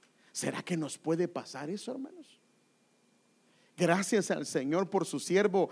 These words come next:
porque nos trajo esa palabra, hermanos, y que es un poco confrontativa, pero a la vez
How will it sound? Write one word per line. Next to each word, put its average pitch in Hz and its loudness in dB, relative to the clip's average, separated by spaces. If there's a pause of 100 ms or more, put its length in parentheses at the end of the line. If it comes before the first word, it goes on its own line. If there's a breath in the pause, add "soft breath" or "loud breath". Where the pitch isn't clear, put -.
(180 loud breath)
porque 156 2
nos 131 -4
trajo 185 4
esa 185 2
palabra, 180 2
hermanos, 190 0 (220 loud breath)
y 160 4
que 160 4
es 180 0
un 185 0
poco 196 4
confrontativa, 151 2 (180 loud breath)
pero 160 4
a 143 2
la 135 0
vez 202 6